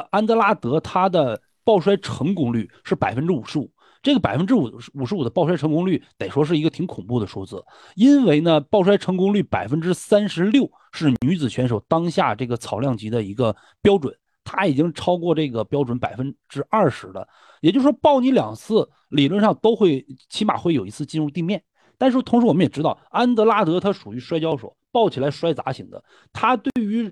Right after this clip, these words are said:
地面柔术的攻防转换、体位转换以及压制方面，我们之前没有看到有太多的建树或者说是长处吧。他的那个惊天一砸，把那个，呃，罗斯给摔下了神坛，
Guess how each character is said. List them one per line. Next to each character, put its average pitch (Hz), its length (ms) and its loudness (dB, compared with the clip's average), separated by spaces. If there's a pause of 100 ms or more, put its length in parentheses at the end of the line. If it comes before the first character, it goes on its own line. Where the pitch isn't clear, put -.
(120)
地 226 140 -2
面 220 200 -2
柔 113 280 -8
术 220 160 -10
的 147 80 -6
攻 185 180 -8
防 185 180 -8
转 131 140 -8
换、 147 180 -8
体 - 220 -18
位 175 140 -6
转 113 180 -10
换 135 220 -4
以 120 100 -12
及 170 220 -10
压 180 180 2
制 185 180 2
方 113 160 0
面， 110 200 -4 (240)
我 143 100 -2
们 175 80 -4
之 233 100 -6
前 220 160 0
没 180 120 2
有 202 80 4
看 151 240 -4
到 127 100 2
有 98 220 -4
太 185 280 0
多 160 360 0
的 107 280 -2 (160)
建 165 300 2
树 107 220 -12 (200)
或 185 140 0
者 127 80 -2
说 120 180 -4
是 127 220 -6
长 98 320 -12
处 143 160 -8
吧。 - 140 -12 (420)
他 240 140 -2
的 254 80 2
那 247 100 2
个 196 60 0
惊 214 160 -2
天 202 160 0
一 196 80 -4
砸， 127 260 -2
把 113 160 -6
那 117 160 -10
个， 98 420 -8 (200)
呃， 107 200 -6
罗 127 180 -2
斯 202 280 -6
给 - 140 -14
摔 131 180 -2
下 127 120 0
了 120 80 -2
神 117 160 -10
坛， 98 260 -10